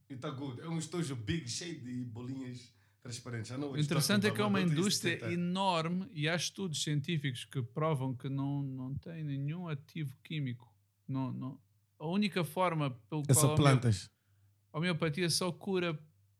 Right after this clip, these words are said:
Speaker 2: por causa do processo que os médicos usam, que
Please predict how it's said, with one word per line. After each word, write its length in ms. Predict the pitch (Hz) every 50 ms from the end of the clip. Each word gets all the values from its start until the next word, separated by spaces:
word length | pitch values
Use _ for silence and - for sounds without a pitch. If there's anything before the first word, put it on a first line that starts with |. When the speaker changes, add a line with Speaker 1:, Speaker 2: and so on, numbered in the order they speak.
| _ _ _ _ _ _ _ _ _
Speaker 2:
por 160 | - 151 135
causa 300 | 113 - 147 143 127 117
do 80 | - 120
processo 1000 | 117 - 135 127 117 - - - 170 160 156 147 143 147 - - 139 127 120 117 - - _ _ _ _ _ _ _ _ _ _ _ _ _ -
que 80 | - 143
os 120 | 123 113
médicos 500 | 120 139 147 147 147 139 123 120 - -
usam, 360 | 143 147 151 147 135 139 131 117
que 120 | - 131